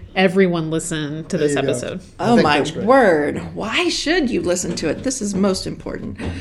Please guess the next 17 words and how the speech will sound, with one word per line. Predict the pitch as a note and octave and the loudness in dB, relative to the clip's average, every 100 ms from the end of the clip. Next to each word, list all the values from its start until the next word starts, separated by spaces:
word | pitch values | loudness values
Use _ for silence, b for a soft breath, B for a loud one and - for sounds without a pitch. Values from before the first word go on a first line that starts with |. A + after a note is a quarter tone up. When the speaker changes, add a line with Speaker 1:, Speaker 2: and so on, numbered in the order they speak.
| B B | B B
Speaker 3:
So | - B3 B3 - | 0 2 4 2
you | G3+ C4 A#3+ | 2 2 2
all | A#3+ D#4+ | 2 2
have | D#4+ - B3 B3 | 0 0 0 0
to | G3+ | -4
write | F#3+ F3+ D#3+ | 2 2 2
learning | F3+ F3 D#3+ | 0 0 -2
objectives | D3+ D3 D3 D#3 D3 | 0 -4 -2 -4 -4
for | - F#3 | -4 -4
something. | E3+ - E3+ D3 - - | -4 0 0 0 -4 -6
Either | - E3+ F3 | -2 0 0
you | E3+ E3 F3 | -2 -2 -4
are | D#3+ D#3 D3+ | -2 -4 -4
teaching | - - - C4 C4+ D4 C#4 | -10 -10 -4 -4 -2 -4 -2
in | C#4 | -2
a | C4 | -2
class, | - F3+ F3 F#3+ | 0 2 2 -2